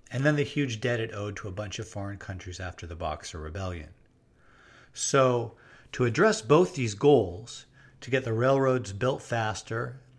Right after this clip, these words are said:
and to raise funds to pay the debt burden, the Qing administrators decided to nationalize the railroad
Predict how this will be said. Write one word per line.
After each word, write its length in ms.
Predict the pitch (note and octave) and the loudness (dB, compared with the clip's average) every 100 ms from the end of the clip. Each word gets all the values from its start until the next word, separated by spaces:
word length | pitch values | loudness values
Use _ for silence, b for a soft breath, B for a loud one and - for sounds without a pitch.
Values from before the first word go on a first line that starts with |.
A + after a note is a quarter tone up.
| - | -12
and 140 | G#2+ G#2+ | -10 -4
to 100 | A2 | 0
raise 260 | B2+ B2+ | 2 0
funds 320 | - A#2 A#2 | -2 -4 -6
to 100 | - | -8
pay 160 | - G#2+ | -8 -6
the 120 | G2 | -6
debt 320 | F#2+ F#3+ D#3+ | -2 -2 -2
burden, 440 | A2 F2+ E2+ F2+ A2 B B B B B B | -4 -4 -6 -12 -16 B B B B B B
the 80 | |
Qing 340 | A#2 - A3 A#3 | -6 -2 -2 0
administrators 760 | E3 D#3 D3+ - C3+ B2 A#2+ | 0 0 -2 0 2 2 -2
decided 500 | - A2+ C3 C3 B2+ | -4 -4 0 0 -2
to 80 | A#2+ | -4
nationalize 840 | G#2 A2+ B2 C3 - D3+ C3 A#2+ A2 | -6 -4 -2 -4 -4 -4 -2 -4 -4
the 100 | A#2+ | 0
railroad 720 | C3+ E3+ C#3 A2+ F#2+ G2 G#2 | 4 6 4 2 -2 -6 -10